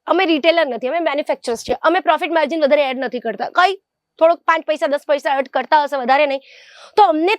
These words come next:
ત્યારે જ વસ્તુ પોસાય જ્યારે અમે બલ્કમાં ડીલિંગ કરે એમ. તો તમારું પણ, જો તમે હોલસેલર છો તો તમારું પણ એ જ રૂલ હશે. તમે પણ ત્યારે જ પ્રોફિટ પહોંચાશે જ્યારે તમે બલ્કમાં ડીલિંગ કરશો. સિંગલ પીસમાં તો કોણ ડીલ કરે? એક માત્ર બુટીકવાળા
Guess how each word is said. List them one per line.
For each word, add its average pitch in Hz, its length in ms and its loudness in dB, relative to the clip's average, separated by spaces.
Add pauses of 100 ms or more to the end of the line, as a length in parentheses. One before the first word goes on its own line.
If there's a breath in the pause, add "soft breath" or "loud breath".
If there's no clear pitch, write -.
ત્યારે 294 320 2
જ 427 80 -4
વસ્તુ 403 260 -4
પોસાય 370 320 -2
જ્યારે 370 200 2
અમે 403 100 0 (100)
બલ્કમાં 285 480 0
ડીલિંગ 262 360 -2
કરે 196 160 -6 (440 loud breath)
એમ. 311 100 0 (160)
તો 370 100 0 (100)
તમારું 359 360 0
પણ, 403 140 2
જો 392 120 0
તમે 403 180 -2
હોલસેલર 339 540 2
છો 349 140 -2
તો 349 40 -4 (100)
તમારું 320 340 0
પણ 359 120 -2 (240)
એ - 20 2 (120)
જ 339 100 0
રૂલ 294 220 -2
હશે. 269 180 0 (540 loud breath)
તમે 359 240 4 (100)
પણ 392 220 2
ત્યારે 302 240 0
જ 330 160 -12
પ્રોફિટ 359 260 -4 (120)
પહોંચાશે 339 440 -2 (120)
જ્યારે 269 220 -2 (100)
તમે 302 280 -4
બલ્કમાં 277 400 -2
ડીલિંગ 262 300 -6
કરશો. 233 240 -8
સિંગલ 311 320 0
પીસમાં 330 320 -2
તો 339 60 -2 (140)
કોણ 349 220 2
ડીલ 320 240 -2
કરે? 311 180 0 (340)
એક 262 100 -10 (100)
માત્ર 302 460 -2
બુટીકવાળા 294 580 0